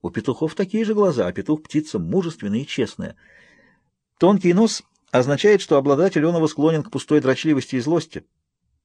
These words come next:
так как у собак нос такой же в точности. При наличии носа широкого и мясистого в человеке искать должно наивность и ласковость, ибо такой же нрав у теленка, а, как известно, телята широконосы.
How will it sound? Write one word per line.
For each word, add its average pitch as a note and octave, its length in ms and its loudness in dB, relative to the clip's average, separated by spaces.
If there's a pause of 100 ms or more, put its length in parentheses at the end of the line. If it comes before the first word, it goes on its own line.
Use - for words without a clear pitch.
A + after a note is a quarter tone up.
(120)
так G2+ 160 -2
как - 180 -16
у F#2+ 40 -8
собак A2+ 440 -2
нос F3+ 220 -2
такой E3+ 320 0
же E3 80 -6
в - 40 -18
точности. - 540 -8 (840)
При B2 140 2
наличии C#3 360 4
носа B2 340 0
широкого A#2 680 0
и F#2+ 100 -2
мясистого A2 680 0 (460)
в - 80 -20
человеке A#2 460 0
искать G2+ 280 0
должно F#2 300 -2
наивность D3+ 600 -4
и - 20 -4
ласковость, D3 600 -4 (280)
ибо G#2 220 -2
такой C#3+ 260 0
же B2+ 100 0
нрав C#3+ 260 0
у G#2 60 -2
теленка, D3+ 500 -2
а, A#2+ 80 -4
как D3 160 -8
известно, F3+ 360 -6
телята F3+ 560 -2
широконосы. D#3+ 680 -4